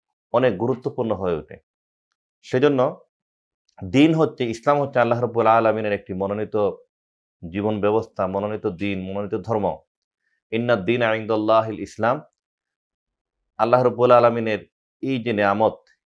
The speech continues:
এই নিয়ামতকে আমাদেরকে সুন্দর করে উপস্থাপন করতে হবে। সেটা বক্তৃতার মাধ্যমে, লেখালেখির মাধ্যমে, বয়ানের মাধ্যমে, আচরণের মাধ্যমে।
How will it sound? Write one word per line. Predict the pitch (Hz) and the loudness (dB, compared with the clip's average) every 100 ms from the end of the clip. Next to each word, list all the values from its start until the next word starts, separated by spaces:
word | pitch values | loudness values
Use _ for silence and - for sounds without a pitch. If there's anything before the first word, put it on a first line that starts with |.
| _ _ | _ _
এই | 123 127 | -4 -2
নিয়ামতকে | 113 110 131 127 123 | 0 0 -2 -4 -2
আমাদেরকে | 107 104 113 135 | -2 -2 -6 -10
সুন্দর | - 131 127 143 | -12 -8 -4 -4
করে | 135 | -4
উপস্থাপন | 123 117 - 113 95 | -6 -8 -8 -8 -6
করতে | 90 85 82 | -8 -8 -8
হবে। | 76 69 _ _ _ _ _ | -10 -12 _ _ _ _ _
সেটা | - 110 113 104 - _ _ _ _ _ _ _ - 76 | -6 0 2 2 0 _ _ _ _ _ _ _ -18 -2
বক্তৃতার | 104 120 113 117 | -2 0 -2 0
মাধ্যমে, | 113 101 113 113 120 - _ _ _ _ _ _ - | -2 -2 -2 -2 -8 -16 _ _ _ _ _ _ -8
লেখালেখির | 87 107 117 113 110 107 | 0 0 2 0 -2 0
মাধ্যমে, | 104 95 113 110 107 - _ _ _ _ _ _ _ _ _ 80 | 0 0 -2 -4 -8 -14 _ _ _ _ _ _ _ _ _ -2
বয়ানের | 90 113 117 120 | 4 4 4 2
মাধ্যমে, | 113 98 113 110 107 127 _ _ _ _ _ _ _ _ _ _ _ _ | 0 0 -2 -2 -6 -10 _ _ _ _ _ _ _ _ _ _ _ _
আচরণের | 113 123 156 151 143 | 2 4 4 4 4
মাধ্যমে। | 127 104 85 78 | 2 0 -2 -6